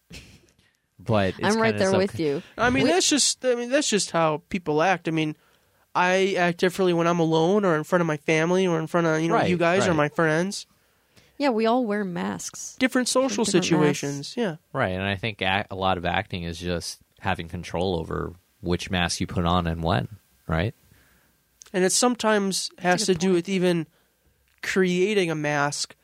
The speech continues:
Speaker 3: for a character or a situation that you're totally unfamiliar
Speaker 1: Mm-hmm.
Speaker 3: with as well. And that's maybe some of the hardest, like, uh,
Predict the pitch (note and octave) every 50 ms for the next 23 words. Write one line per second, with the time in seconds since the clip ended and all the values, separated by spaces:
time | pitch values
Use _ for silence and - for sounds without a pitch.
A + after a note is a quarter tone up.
0 | _ _ _ _ _ _ _ _ _ - F#3 F3 E3+ E3 E3 - - _ - -
1 | _ - - F3+ E3+ E3+ E3+ F3 - E3+ D#3+ D#3 D3+ D3+ - _ _ _ _ _
2 | _ _ _ _ _ _ _ _ _ _ _ _ _ _ _ E3+ E3 D#3+ D#3+ D#3
3 | D#3 D#3 - - G#3 F3+ - F#3+ F3 E3+ E3+ E3+ - F#3 E3+ E3+ E3 E3 F3 F3
4 | E3+ - - G3 F#3 F#3 F3 F3+ F3 E3+ E3+ E3+ F3 E3+ E3 - F3 D#3+ D#3+ E3
5 | F3+ F#3 F3+ E3 D#3+ D3+ D3+ D3+ D3+ D#3+ D3+ D3 F3 F3 D#3+ D3+ - D#3+ E3 F3
6 | F3+ E3 D3 D#3 F3+ F#3 - - G#3 - _ _ _ _ _ _ _ _ _ -
7 | G3 G#3 A3 G3+ G#3 G3+ G3 G3 G3 - - G3+ F#3+ E3+ D3 D3 D#3+ G3+ A3 A3
8 | G3+ F3 - - - - _ _ _ - G3+ G3 G3 F3+ - - A#2 D#3 F3+ E3+